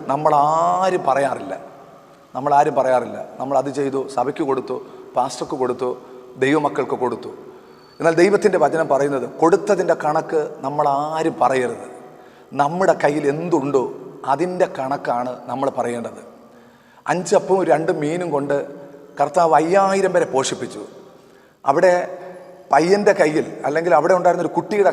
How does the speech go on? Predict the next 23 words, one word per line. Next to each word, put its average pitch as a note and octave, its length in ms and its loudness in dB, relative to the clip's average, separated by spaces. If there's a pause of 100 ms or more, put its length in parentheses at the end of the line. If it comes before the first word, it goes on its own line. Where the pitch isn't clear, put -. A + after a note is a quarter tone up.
കയ്യിൽ B2+ 260 -4 (360)
അഞ്ചപ്പവും E3 640 0 (140)
രണ്ട് D#3+ 260 -2
മീനും F3 400 -4 (120)
ഉണ്ട് E3 260 -2
എന്ന് C#3+ 340 0 (320)
ഒരു C#3+ 140 0
കണക്ക് E3 360 0
വന്നു. A#2 260 0 (560)
പക്ഷെ C#3+ 240 -2 (100)
കൊടുത്തതിൻ്റെ F3 600 2
കണക്ക് C#3 440 -2 (180)
നമുക്ക് C#3 300 -6 (140)
ആർക്കും C#3+ 360 -2
അറിഞ്ഞുകൂടാ. A#2+ 460 -4 (360)
ധാരാളം C3+ 420 0
പേര് B2 200 -2
കഴിച്ചു, C3 380 -4 (600)
അധികം D#3+ 380 2
ശേഷിച്ചെടുത്തു. A#2+ 720 -6 (560)
അതുകൊണ്ട് D3 420 0 (460)
ദൈവത്തിൻ്റെ F#3 460 2
വചനം D3 300 0